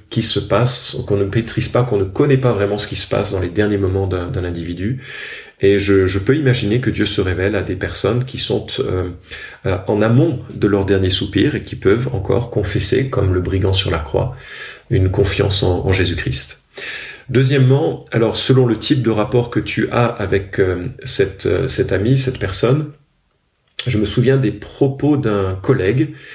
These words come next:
euh, qui faisait les obsèques d'un, d'une personne, euh, qui était un pécheur notoire, et tout le monde le savait, tout le monde, euh, enfin, c'est dans un contexte assez, assez évangélique, un gars qui avait rejeté la foi, c'était assez explicite, euh, et, euh, et tout le monde savait ça, et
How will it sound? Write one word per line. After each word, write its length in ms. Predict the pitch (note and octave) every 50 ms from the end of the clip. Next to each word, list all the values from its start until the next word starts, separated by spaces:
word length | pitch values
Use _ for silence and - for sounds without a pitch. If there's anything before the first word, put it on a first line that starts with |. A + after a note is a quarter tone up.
| - - - - - -
euh, 360 | G2 G2 G2 G2 F#2+ F#2+ F#2+
qui 360 | F#2+ - - - G#2+ G#2 G2+
faisait 300 | F#2+ - - A2+ G#2 C3+
les 160 | C3 B2+ C3 A#2
obsèques 500 | G#2+ - - - B2 B2 B2+ - - -
d'un, 300 | B2+ G#2 G2 F#2 F2+ F2
d'une 180 | E2+ F#2+ G2 F#2
personne, 480 | G2 F#2+ - - A#2+ A2+ G#2+ G2+ F#2+
euh, 180 | F2+ F2 E2+ E2+
qui 120 | - -
était 180 | - - - -
un 40 | F#2+
pécheur 380 | - - G2 - - A#2+ G2+ G#2
notoire, 640 | G2+ G2 G2 - - A2 B2+ E3 E3 C3 - - - - - - - - - - _
et 240 | - G2 G2 G2 F#2+
tout 100 | - B2+
le 60 | C3
monde 160 | C#3 D3 C#3
le 80 | B2+ G#2+
savait, 420 | - - A2 F#2+ F#2 G#2+ A#2 B2
tout 160 | B2+ - - A2+
le 60 | A2
monde, 260 | A2+ A2+ A#2 A#2 G2+
euh, 800 | G2+ G2 F#2+ F#2 F#2 F2+ F2 F2 E2+ F2 F#2 - - - - -
enfin, 180 | - - - -
c'est 160 | - - G2+
dans 160 | F#2+ F#2 F2+
un 40 | F#2
contexte 460 | F#2 - F#2+ - G#2+ G2 - - -
assez, 320 | F#2+ G2 - - - - F2+
assez 200 | E2+ - - G2+
évangélique, 480 | G2+ A2 A2+ G#2+ A2+ A2+ B2+ C3 B2+
un 100 | - F#2+
gars 120 | F#2+ G#2+ G2+
qui 100 | G2+ -
avait 120 | - F#2+
rejeté 340 | F#2 G2 A#2 A#2+ - - A#2+
la 80 | G#2+ G#2+
foi, 220 | G#2 - A#2 A2+
c'était 160 | A2+ - - -
assez 160 | - - G#2+
explicite, 720 | G2+ - - - - A2+ - - - D3 C3 C3 - - - - - - - - - - - - - -
euh, 380 | G2+ G#2 G2+ G2 G2 G2 G2+ G2+ - - -
et, 320 | - G#2 G#2 G2+ G2 G2 G2
euh, 320 | G2 F#2 F#2 F2+ F2+ F2+ F2+
et 100 | - B2+
tout 120 | - -
le 60 | B2 C3
monde 100 | C3 C3
savait 240 | B2+ A#2+ G#2+ G#2
ça, 240 | G2+ - B2 B2 B2+
et 100 | A2 G2+